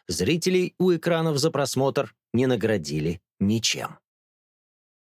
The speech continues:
Сигеру Миямото не мог контролировать маркетинговые материалы и лицензии по играм Марио.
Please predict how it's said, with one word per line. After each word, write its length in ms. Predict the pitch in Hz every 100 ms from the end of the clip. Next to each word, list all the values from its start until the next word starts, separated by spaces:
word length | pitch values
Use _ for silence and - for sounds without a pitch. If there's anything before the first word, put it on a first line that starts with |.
| _ -
Сигеру 520 | - 139 101 202 202
Миямото 800 | 190 180 170 196 190 190 170 151 -
не 240 | 185 196
мог 320 | 185 190 185 -
контролировать 840 | 135 117 117 113 123 110 104 113
маркетинговые 800 | 110 95 110 98 101 98 98 98
материалы 800 | 101 104 139 180 202 185 185 -
и 100 | 160
лицензии 840 | 160 156 - 190 185 151 170 160 147 -
по 160 | 143
играм 440 | 151 147 127 139 135
Марио. 640 | 135 117 78 69 57